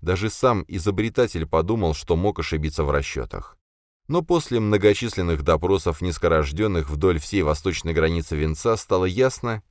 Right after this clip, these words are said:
девушка по имени Никс вместе со своими союзниками и бронзовой женщиной действительно отправились в пустоши.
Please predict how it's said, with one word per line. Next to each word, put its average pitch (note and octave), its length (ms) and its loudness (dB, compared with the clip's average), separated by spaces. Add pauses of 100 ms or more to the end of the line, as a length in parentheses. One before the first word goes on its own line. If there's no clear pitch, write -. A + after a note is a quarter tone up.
девушка E2 560 0
по E2 160 2
имени D#2+ 240 0
Никс G#2+ 340 -4
вместе F2+ 460 -2
со F2+ 120 -6
своими G2 300 2
союзниками G2 840 0
и - 20 0
бронзовой G2 500 2
женщиной B2 540 0
действительно A2+ 800 -2
отправились D2+ 580 0
в - 140 -18
пустоши. - 640 -10